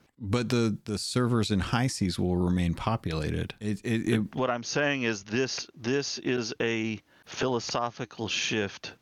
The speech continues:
Speaker 2: from Rare that they said, "We wanted to build a P V E and a P V P game combined."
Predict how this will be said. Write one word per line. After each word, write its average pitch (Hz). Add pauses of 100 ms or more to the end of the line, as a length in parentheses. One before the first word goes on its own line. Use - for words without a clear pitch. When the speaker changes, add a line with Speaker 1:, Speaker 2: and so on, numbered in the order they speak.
(140)
Speaker 2:
from 101
Rare 98 (240)
that -
they 110
said, 107 (240)
"We 113
wanted 110
to 110
build 107
a 92
P 127
V 117
E 107 (380)
and 101
a 92
P 120
V 113
P 110
game 101 (260)
combined." 87